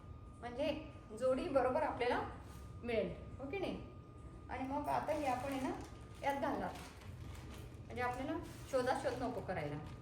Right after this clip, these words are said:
चला आपण पॅकिंग करूया. आता रात्रीचे वाजले अकरा.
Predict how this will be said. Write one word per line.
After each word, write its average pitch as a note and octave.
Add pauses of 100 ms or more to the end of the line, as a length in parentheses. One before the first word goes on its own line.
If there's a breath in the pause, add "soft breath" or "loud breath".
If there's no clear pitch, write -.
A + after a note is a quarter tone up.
(760)
चला G3
आपण F3
पॅकिंग C#4
करूया. D4 (1700)
आता B3
रात्रीचे C4+
वाजले C#4
अकरा. -